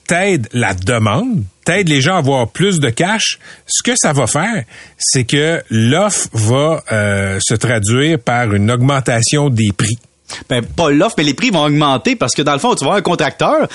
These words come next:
Speaker 2: t'avais une série d'acheteurs potentiels, puis là, il y a des nouveaux acheteurs qui arrivent avec du
Speaker 1: Mhm.
Speaker 2: trente ans, puis un nouveau rap.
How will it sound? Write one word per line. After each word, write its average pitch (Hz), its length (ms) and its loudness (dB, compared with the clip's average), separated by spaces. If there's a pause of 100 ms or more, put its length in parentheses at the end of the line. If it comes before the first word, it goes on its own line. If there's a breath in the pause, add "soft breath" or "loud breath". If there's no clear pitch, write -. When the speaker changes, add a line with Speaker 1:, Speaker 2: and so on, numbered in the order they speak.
(180 loud breath)
Speaker 2:
t'avais 165 160 0
une 185 100 2
série 233 240 0
d'acheteurs 190 360 0
potentiels, 175 580 2
puis 262 100 2
là, 311 60 4
il 294 120 4
y 302 40 4
a - 20 0
des 311 60 0
nouveaux 311 480 2
acheteurs 254 400 2
qui 214 100 0
arrivent 214 220 2
avec 175 120 2
du 139 120 2
Speaker 1:
Mhm. 170 60 2
Speaker 2:
trente 196 320 0
ans, 269 160 2
puis 170 140 0
un 151 80 2
nouveau 185 280 2
rap. 214 300 -2